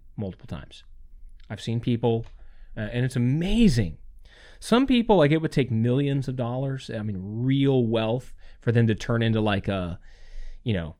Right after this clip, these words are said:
they don't care, they're disconnecting, it's all about the money now, and they're just trying to, you know, they're out there on Facebook, and it's all about, you know, "Look at me, and I'm so successful." Some people, though,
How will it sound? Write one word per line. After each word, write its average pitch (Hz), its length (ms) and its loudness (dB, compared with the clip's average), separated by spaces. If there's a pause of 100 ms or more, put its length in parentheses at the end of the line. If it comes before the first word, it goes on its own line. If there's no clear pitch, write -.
(180)
they 117 80 2
don't 104 240 -4
care, 131 540 0
they're 110 80 -2
disconnecting, 113 1040 -4
it's 104 140 -8
all 101 100 -6
about 85 220 -12
the - 80 -14
money 139 380 -4
now, 123 540 0
and 110 80 -2
they're 104 80 -6
just 104 180 -10
trying 104 200 -6
to, 95 60 -8
you 98 80 -8
know, 92 80 -8
they're 101 100 -8
out 104 120 -10
there 104 80 -8
on 90 140 -10 (100)
Facebook, 127 640 0
and 104 80 -4
it's 95 160 -8
all 107 120 -4
about, 101 360 -8 (300)
you 107 80 -2
know, 95 80 -2
"Look 117 280 0
at 107 100 -6
me, 151 540 0
and 110 100 -4
I'm 104 140 -8
so 104 180 -6
successful." 170 840 2
Some 185 360 2
people, 240 440 -2
though, 247 340 -2